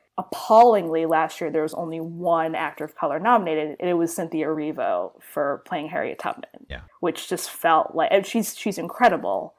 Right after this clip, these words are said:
Speaker 1: but it just felt like it was, it felt like kind of a slap in the face because it was sort of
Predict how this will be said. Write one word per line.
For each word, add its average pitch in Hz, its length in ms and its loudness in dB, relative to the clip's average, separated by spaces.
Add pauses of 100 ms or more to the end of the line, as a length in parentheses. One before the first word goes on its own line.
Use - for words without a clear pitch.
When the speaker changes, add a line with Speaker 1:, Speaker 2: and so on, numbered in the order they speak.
Speaker 1:
but - 180 4
it 190 160 0
just - 240 -8
felt - 420 -2
like 98 420 -4 (220)
it - 160 -4
was, - 500 -8
it 190 120 0
felt 196 140 6
like 170 140 4
kind 165 180 -6
of 156 80 -6
a 151 60 -8
slap - 360 -2
in 151 120 -6
the 147 80 -6
face - 440 -6
because 143 720 -8
it 160 100 -8
was 151 160 -6
sort 165 180 -6
of - 320 -12